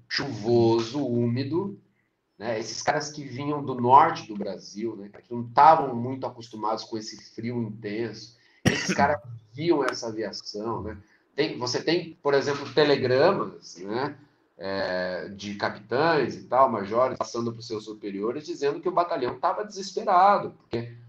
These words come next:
quando os aviões chegavam bombardeando as trincheiras, os caras não sabiam o que fazer, né,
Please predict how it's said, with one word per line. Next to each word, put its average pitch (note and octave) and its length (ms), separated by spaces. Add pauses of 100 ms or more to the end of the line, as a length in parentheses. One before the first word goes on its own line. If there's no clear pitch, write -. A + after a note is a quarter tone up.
quando B2 180
os C3 100
aviões C#3 380
chegavam A2+ 640
bombardeando A2 880
as F#2+ 120
trincheiras, A2 640
os - 100
caras E3+ 160
não F3 100
sabiam E3+ 320
o D#3+ 40
que D#3+ 100
fazer, E3+ 580
né, A#2+ 140